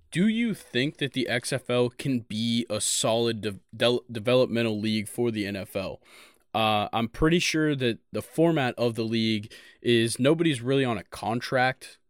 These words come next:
Uh, like, there's no, like, year, like, multi-year contracts or anything. It's pretty much like you get, everybody gets paid this amount every time you play a game or every week.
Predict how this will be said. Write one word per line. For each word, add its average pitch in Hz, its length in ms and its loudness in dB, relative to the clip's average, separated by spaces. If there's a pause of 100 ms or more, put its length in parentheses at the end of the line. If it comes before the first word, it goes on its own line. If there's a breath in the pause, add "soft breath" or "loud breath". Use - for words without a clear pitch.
(140)
Uh, 104 400 -4
like, 95 140 -8
there's 117 200 -2
no, 117 220 0
like, 98 240 -4
year, 127 640 0
like, 98 200 -6 (100)
multi-year 127 520 0
contracts 123 560 -2
or 135 40 -2
anything. 131 460 -2 (360 soft breath)
It's 127 140 -2
pretty 196 200 4
much 170 200 4
like 117 280 2 (720)
you 127 120 0
get, 160 220 6 (120)
everybody 165 380 6
gets 139 200 0
paid 131 360 2 (120)
this 135 300 0
amount 120 360 2 (680)
every 117 440 2
time 113 300 0
you 110 80 0
play 101 300 0
a - 20 -4
game 85 300 -10 (440)
or 98 160 -4
every 113 280 2
week. 98 460 -6